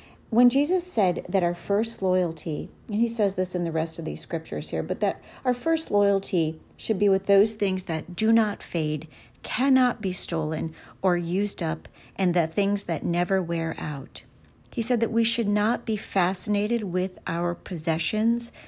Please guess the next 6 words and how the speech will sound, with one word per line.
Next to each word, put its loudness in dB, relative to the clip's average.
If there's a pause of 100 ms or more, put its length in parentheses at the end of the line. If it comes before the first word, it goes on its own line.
(280)
lest -2 (180)
they -2
possess -4 (100)
us. -6 (680)
And 2
that's 0